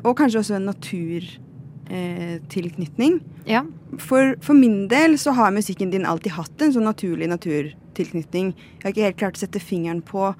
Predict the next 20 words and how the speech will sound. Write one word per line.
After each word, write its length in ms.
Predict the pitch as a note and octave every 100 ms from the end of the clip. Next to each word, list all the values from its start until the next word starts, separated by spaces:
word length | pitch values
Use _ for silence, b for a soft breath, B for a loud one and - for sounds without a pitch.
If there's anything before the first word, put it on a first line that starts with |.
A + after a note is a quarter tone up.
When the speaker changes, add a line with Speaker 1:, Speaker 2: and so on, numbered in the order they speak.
| B B B
Speaker 1:
akkurat 380 | G3 - G3+ G3 - -
hvorfor, 580 | F#3 F3+ E3+ - B3+ D#4+ D4
men 340 | B3 A#3+ A3+
du 100 | F#3
er 100 | C#4
en 80 | A#3
av 60 | G#3
de 80 | G3
artistene 380 | F#3+ E3+ F#3 F3
jeg 100 | E3+
søker 300 | F3 D#3+ F3+
meg 140 | E3
til 140 | D#3 F3 E3+
hvis 160 | D#3+
jeg 240 | E3+ E3 E3 B B B
for 80 | F#3+
eksempel 300 | F#3+ F3 F#3
er 40 |
på 100 | F3 F3
fisketur, 720 | G3+ - F3 F3 F3 F3